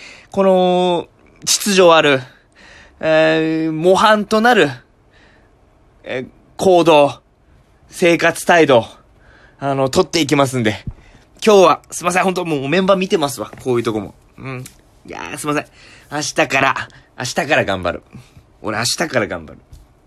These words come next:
いやー、ほんとすいません。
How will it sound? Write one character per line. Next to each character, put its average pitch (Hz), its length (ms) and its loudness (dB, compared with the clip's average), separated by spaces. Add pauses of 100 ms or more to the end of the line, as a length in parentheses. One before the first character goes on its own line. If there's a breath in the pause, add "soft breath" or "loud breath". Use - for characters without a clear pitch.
(1000 soft breath)
い - 40 -16
や 110 120 -10
ー、 - 840 -18
ほ - 80 -20
ん 120 40 -14
と 120 80 -8
す 110 60 -10
い - 20 -8
ま 98 80 -8
せ 95 80 -12
ん。 - 60 -14